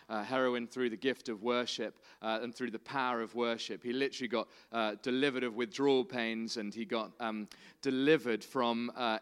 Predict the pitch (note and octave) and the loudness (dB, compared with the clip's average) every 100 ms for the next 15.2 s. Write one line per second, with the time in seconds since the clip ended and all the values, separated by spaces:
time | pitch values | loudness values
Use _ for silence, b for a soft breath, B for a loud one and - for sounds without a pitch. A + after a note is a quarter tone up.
0 | - E3+ A2+ C#3 B2 C#3 C3 B2 C#3 B2 | 0 0 0 -4 0 2 2 2 0 0
1 | A#2+ A#2 A2+ A2+ A2+ - B2 A#2+ A#2+ A2 | -2 -2 -2 -2 -4 -4 0 0 0 -4
2 | F#2+ B B - D3 C#3 A#2+ G2 D3 C#3+ | -8 B B 0 4 4 2 -4 0 2
3 | D3 C#3+ B2+ B2+ C3 - C3+ B2 A2+ A#2+ | 2 2 0 0 0 -4 -6 -4 -2 0
4 | A2+ A2 - G2+ G2+ G#2+ A2 B2+ A#2+ - | 0 -2 -4 -4 -2 -6 -4 -6 -4 -8
5 | F2+ D2+ - - b b b b A#2 C3+ | -8 -16 -20 -20 b b b b -4 -2
6 | C3 D#3+ D#3 C#3+ B2+ A#2+ A2+ D3 D#3+ E3 | 2 6 6 4 0 -4 0 6 8 8
7 | D3 B2 B2 C#3+ D#3 D3+ B2+ F#3 - E3 | 6 2 -2 2 2 2 0 0 2 0
8 | D3+ D3+ B2+ A#2 C3+ D3 E3 F3 E3+ F3 | 2 -2 -2 -6 -2 0 2 4 4 6
9 | F3 E3+ D3+ C#3+ C#3 C#3 B2+ A#2+ B2 D#3+ | 6 6 4 0 2 2 2 0 -4 -2
10 | D#3 C#3 C#3+ D#3+ F3 D#3 D#3+ D#3 - B2 | -2 -4 -4 -2 0 2 0 0 -4 -4
11 | G2+ - B B B D3 C#3+ F3+ - - | -4 -6 B B B -2 4 4 4 0
12 | D#3 D#3+ E3 D#3 - - E3 D#3 D#3+ D#3 | -2 2 2 2 0 2 2 2 -2 -2
13 | D#3 - C3+ F3+ D#3 D3+ F3+ F3+ E3 D#3+ | -6 -6 0 2 0 -2 2 2 2 -2
14 | D#3 D3 C#3 C#3 C3 A#2 - B2 A#2 G#2+ | -2 -2 0 0 -2 -4 -4 -2 -2 -2
15 | G2 F2+ | -6 -8